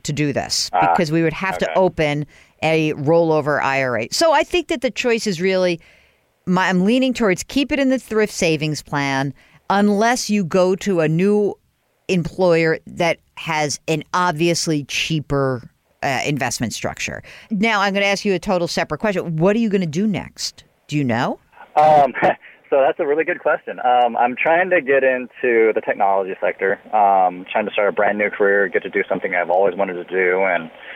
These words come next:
Speaker 2: so it's kind of a, I'm kind of fishing right now, I guess is the best way to describe it.
Speaker 1: And when are you gonna
Speaker 2: <laughs>
Speaker 1: actually retire?
Speaker 2: Uh, it'll be, um, in September.
Speaker 1: And you'll have a pension, right?
Speaker 2: Yes.
Speaker 1: Okay. So you're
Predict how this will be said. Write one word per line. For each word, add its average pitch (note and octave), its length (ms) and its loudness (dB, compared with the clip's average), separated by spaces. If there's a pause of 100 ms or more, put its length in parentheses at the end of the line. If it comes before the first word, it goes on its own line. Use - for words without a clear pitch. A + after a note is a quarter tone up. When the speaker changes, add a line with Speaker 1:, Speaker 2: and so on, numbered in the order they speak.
(480)
Speaker 2:
so G#2 140 4
it's G2+ 100 -2 (160)
kind B2+ 160 2
of B2 100 2
a, A2 240 2 (180)
I'm G#2 100 -6
kind C#3 140 0
of A#2 120 0
fishing C#3 260 0
right E2+ 160 -6
now, D#2+ 140 -2
I D#2+ 60 0
guess E2 160 0
is - 80 -20
the E2 40 -10
best E2+ 220 -2
way F2+ 80 2
to E2+ 80 -2
describe D#2+ 380 -4
it. D2+ 100 -6 (120)
Speaker 1:
And G#3 200 2
when A#3+ 160 2
are C4 40 2
you C4 120 2
gonna A3+ 160 0
Speaker 2:
<laughs> G#3 140 -2
Speaker 1:
actually G#3 320 -2
retire? E3+ 580 -4 (800)
Speaker 2:
Uh, A#2 460 4
it'll C3 160 4
be, B2+ 440 2
um, A2 560 2 (140)
in G#2 220 -6
September. F#2 440 -4 (360)
Speaker 1:
And G3 260 -2
you'll F#3 220 0
have F3 160 -2
a D#3 60 -4
pension, D#3 480 -4
right? A2+ 300 0 (800)
Speaker 2:
Yes. G#2+ 160 0 (180)
Speaker 1:
Okay. C3 380 -4
So - 140 -2
you're D#4 200 2